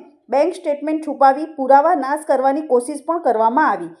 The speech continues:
આ તમામ ગેરરીતિઓ તપાસ અહેવાલના રેકોર્ડ ઉપર ઉજાગર થતા સરકારના આદેશથી ભરૂચ તાલુકા પ્રાથમિક શિક્ષણાધિકારી દ્વારા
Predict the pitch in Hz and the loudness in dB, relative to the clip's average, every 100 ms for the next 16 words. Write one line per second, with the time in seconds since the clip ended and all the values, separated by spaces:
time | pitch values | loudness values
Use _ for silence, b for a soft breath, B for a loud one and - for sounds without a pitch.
0 | b b b 220 269 262 294 370 330 339 | b b b -4 0 0 2 0 0 -2
1 | 330 311 311 330 330 240 - 294 294 320 | -4 -6 0 0 2 -2 0 0 2 4
2 | 285 302 339 311 226 262 277 302 302 233 | 4 4 2 2 0 2 0 4 2 2
3 | - 233 233 247 330 311 147 B B - | 2 2 2 0 0 0 -2 B B 0
4 | 285 269 320 320 339 349 226 240 277 302 | 2 2 2 2 0 -2 0 0 0 -6
5 | - 339 254 240 339 - 247 262 302 311 | -6 -2 0 0 -2 2 2 4 0 0
6 | 262 240 294 330 - 269 277 269 254 285 | 0 -2 -4 -8 -10 -8 -2 0 0 0
7 | 277 262 269 294 294 | 2 2 2 2 4